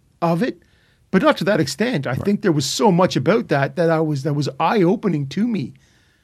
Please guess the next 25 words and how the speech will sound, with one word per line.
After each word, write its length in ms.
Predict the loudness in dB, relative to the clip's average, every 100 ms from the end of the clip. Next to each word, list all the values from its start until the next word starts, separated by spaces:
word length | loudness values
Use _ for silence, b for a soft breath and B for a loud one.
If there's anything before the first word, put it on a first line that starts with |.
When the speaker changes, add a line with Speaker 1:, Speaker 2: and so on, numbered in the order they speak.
| b b b
Speaker 1:
And 140 | 2
I 100 | 4
am 200 | 4 4
not 420 | 4 2 2 0 -2
oblivious 640 | -4 -2 0 0 2 0 0
to 120 | -2
the 120 | 0
news. 680 | 0 0 0 -2 -6 -12 -18 _ _ _ _ _ _ _ _ _ _ _ _ _ _ _
But 120 | -4 0
yeah, 140 | 0
people 300 | 0 -2 -2
dying 680 | -2 -2 -2 0 0 0 0
and, 180 | 0 -2
and 180 | -2 -4
the, 120 | -4 -8 -12
the 80 |
conflict 540 | -8 -2 0 0 -2 0
in 100 | -2
the 80 | -2
streets, 560 | -2 0 0 -2 -4
it 120 | -8
was, 380 | -4 -4 -4 -8 -14 _ _ _ _ _ _ _ _ _ _ _
yeah, 360 | 0 2 0 -4 -14 _
I 180 | -2 0
just, 360 | 2 0 0